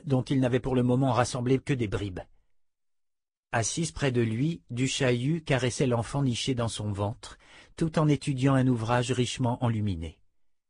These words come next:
La femme esprit ne savait pas lire, mais elle s'émerveillait devant les images d'une série de petits animaux.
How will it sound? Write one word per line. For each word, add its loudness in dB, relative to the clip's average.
La 2
femme 4
esprit 2
ne 2
savait 0
pas 0
lire, -2
mais -2
elle 4
s'émerveillait 4
devant 0
les 0
images 2
d'une -2
série -2
de -2
petits -4
animaux. -2